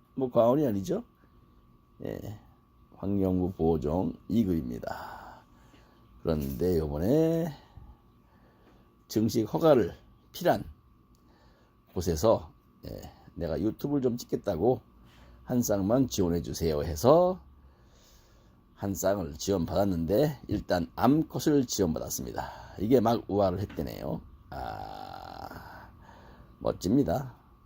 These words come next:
그죠? 예. 이건 뭐, 원래 수컷이면 같이 찍어야 되는데, 일단 암컷이라도 먼저. 네.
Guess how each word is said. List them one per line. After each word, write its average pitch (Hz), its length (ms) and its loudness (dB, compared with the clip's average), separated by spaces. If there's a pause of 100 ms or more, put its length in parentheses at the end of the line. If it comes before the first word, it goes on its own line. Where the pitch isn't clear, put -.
그죠? 95 300 0 (600)
예. - 60 -8 (1400)
이건 - 240 -2
뭐, 98 260 -2 (2000)
원래 98 300 2
수컷이면 123 540 0
같이 - 240 -10
찍어야 123 320 2
되는데, 101 480 0 (120)
일단 - 280 -6
암컷이라도 95 580 -2
먼저. 71 420 -6 (1900)
네. 101 200 -8